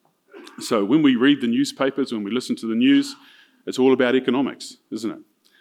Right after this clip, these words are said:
We get told that the economy is doing well or not so well, that jobs are, are prevalent or not prevalent, that businesses, stock markets, et cetera, et cetera,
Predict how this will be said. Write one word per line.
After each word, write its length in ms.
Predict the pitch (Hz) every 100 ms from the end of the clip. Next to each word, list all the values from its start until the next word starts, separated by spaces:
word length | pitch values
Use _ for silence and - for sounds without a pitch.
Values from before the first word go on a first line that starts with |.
| -
We 120 | 104
get 120 | 113
told 440 | - 131 131 127 113
that 260 | 104 98
the 80 | 127
economy 380 | 113 - 131 131
is 80 | 104
doing 260 | 123 117
well 220 | 117 131 107
or 120 | 117
not 220 | 117 -
so 160 | - 101
well, 240 | 98 90
that 180 | 98 101
jobs 360 | 123 123 120 120
are, 140 | 113 - - - -
are 80 | -
prevalent 480 | - 143 131 131 120
or 160 | 120 110
not 240 | 117 -
prevalent, 480 | - 98 87 85 -
that 140 | 104
businesses, 680 | 127 120 135 - 120 107 - _
stock 380 | - - 127 -
markets, 540 | 123 117 - - - - _ -
et 100 | 92
cetera, 360 | - 123 - 101
et 60 |
cetera, 380 | - 117 - 101